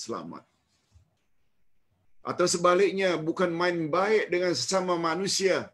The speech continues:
tapi ibadatnya tidak ada, juga tidak akan selamat daripada kehinaan dan azab dari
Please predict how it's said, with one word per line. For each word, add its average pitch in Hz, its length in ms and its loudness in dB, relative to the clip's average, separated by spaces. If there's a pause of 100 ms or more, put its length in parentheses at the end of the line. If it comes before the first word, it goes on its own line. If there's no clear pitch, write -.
(1080)
tapi 160 400 -2
ibadatnya 190 640 2
tidak 175 320 4
ada, 170 180 2 (140)
juga 170 800 0
tidak 156 320 2
akan 151 240 -4
selamat 147 500 -4 (420)
daripada 135 480 0
kehinaan 147 800 -2
dan 135 200 2
azab 147 480 0
dari 113 220 -2